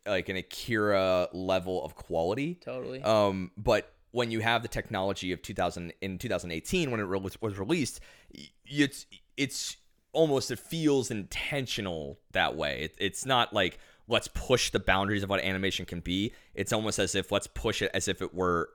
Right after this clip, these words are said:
Speaker 1: in a grittier time of animation." So they, it felt, um, I don't know, very purpose-, purposeful animation, and it was well done. I mean, I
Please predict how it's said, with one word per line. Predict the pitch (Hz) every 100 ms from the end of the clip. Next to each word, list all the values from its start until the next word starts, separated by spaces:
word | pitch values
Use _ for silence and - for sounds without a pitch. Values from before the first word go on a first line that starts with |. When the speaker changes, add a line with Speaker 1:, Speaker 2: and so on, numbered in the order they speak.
| -
Speaker 1:
in | 98
a | 87
grittier | 73 87 80 78
time | - - 76 78
of | 73
animation." | 73 67 76 - - - _ -
So | 117 104 92 - - -
they, | 107 127 147 -
it | 127
felt, | - 151 143 -
um, | 117 113 107 101 95 90 85 _ - - -
I |
don't | 107
know, | 92 85 -
very | 101 110 98
purpose-, | - - 104 - - - - -
purposeful | - 101 92 - 78
animation, | 76 69 71 69 62
and | 73
it |
was | 85 90
well | 110 131
done. | 139 107 - -
I |
mean, | 85 82 78 - -
I | 78 80 80